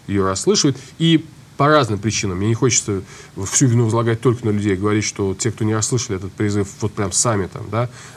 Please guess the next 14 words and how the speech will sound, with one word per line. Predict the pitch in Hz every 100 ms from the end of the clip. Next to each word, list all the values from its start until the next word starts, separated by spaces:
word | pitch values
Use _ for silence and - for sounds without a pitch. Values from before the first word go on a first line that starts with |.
| -
а, | 80 80 78 - -
сознательно | 117 117 127 117 - 98
от | 90 107
него | 101
отмахнулись. | 101 110 113 202 165 - - - - -
А, | 107 107
некоторым | 113 196 160 120
действительно | - 160 123
тяжело | 117 110 156
в | 143
силу | - 147 147
кучи | - 170 -
разных | 104 90 90
причин. | - 95 - -